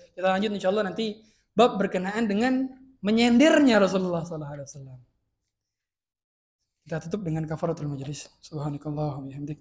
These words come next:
Asyhadu an la ilaha illa anta, astaghfiruka wa atubu ilaik. Assalamualaikum warahmatullahi wabarakatuh. Silakan, senaknya, Pak.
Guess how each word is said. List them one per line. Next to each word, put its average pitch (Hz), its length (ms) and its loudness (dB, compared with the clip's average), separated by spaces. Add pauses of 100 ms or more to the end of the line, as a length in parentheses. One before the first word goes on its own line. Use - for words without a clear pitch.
(520)
Asyhadu - 240 -10
an 165 80 -2
la 175 120 2
ilaha 165 280 -2
illa 156 160 -6
anta, 156 160 -6
astaghfiruka 160 560 -12
wa 147 160 -8
atubu 143 240 -14
ilaik. 170 240 -6 (480)
Assalamualaikum 156 720 -6
warahmatullahi 151 480 -4
wabarakatuh. 139 720 -10 (4000)
Silakan, 143 400 -10
senaknya, 147 400 -10
Pak. - 200 -20